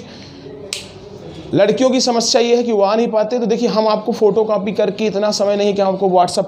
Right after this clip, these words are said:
करेंगे, फिर जो भी है, आपकी जो pregnancy है, जो क्वेश्चन में समस्या आती है, उसमें आप WhatsApp message करिए। Clear? रात को तीन बजे message करते हैं, "Hi sir", ठीक? हम सो रहे हैं तीन बजे,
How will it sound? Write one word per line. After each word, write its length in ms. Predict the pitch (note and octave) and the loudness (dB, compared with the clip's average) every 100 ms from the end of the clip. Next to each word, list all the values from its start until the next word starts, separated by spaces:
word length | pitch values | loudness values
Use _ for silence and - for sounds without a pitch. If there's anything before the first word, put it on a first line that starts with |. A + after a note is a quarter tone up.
| - | 0
करेंगे, 380 | F#3 F#3 F#3 | 0 2 2
फिर 220 | F3+ F#3 F3+ | 0 0 -2
जो 240 | D#3 F3 | 0 0
भी 180 | F3 G#3 | 2 2
है, 200 | G#3 G#3 | 2 4
आपकी 280 | F3+ - F3+ | 2 0 0
जो 120 | F#3 | 2
pregnancy 560 | F3+ F3+ E3+ E3+ G3 | 2 2 2 0 0
है, 100 | G3+ | 0
जो 100 | G#3+ | 2
क्वेश्चन 340 | G3+ F3 - F#3+ | 0 0 2 2
में 100 | F#3 | 2
समस्या 500 | F3+ E3 - F#3 F#3 | 0 0 2 4 4
आती 160 | F#3 | 2
है, 60 | A#3 | 0
उसमें 300 | F3+ - G3 | 0 0 0
आप 120 | F3+ | 2
WhatsApp 280 | E3+ E3 F3 | 2 0 -2
message 300 | D#3 D3+ D3+ | -2 -2 -2
करिए। 340 | F#3 C#3+ C3 - - - - - | -2 -2 -4 -8 -16 -18 -16 -2
Clear? 320 | F#3+ A3 G3+ - - - | 2 4 2 -4 -14 -4
रात 260 | C#3 F#3+ G3+ | 2 2 2
को 120 | A3+ | 0
तीन 220 | - A3 | 0 0
बजे 200 | G#3+ G#3 | 0 0
message 280 | G3+ F#3+ G3 | 0 0 -2
करते 240 | G3 F3+ F#3+ | -2 -2 0
हैं, 80 | |
"Hi 220 | F3+ F#3 F#3 | 2 2 2
sir", 320 | F#3+ F3 - - - - - - - - - | 2 0 -2 -14 -20 -20 -20 -20 -20 -16 -2
ठीक? 280 | A#3 G3+ - - - | -2 -2 -8 -12 -4
हम 120 | F3+ | -4
सो 300 | - G3 G#3+ | 0 4 4
रहे 200 | G3 G#3 | 4 2
हैं 140 | G#3 | 0
तीन 240 | G3+ G3+ G3 | -2 -2 0
बजे, 340 | F3+ D3+ A#2+ | 0 -2 -6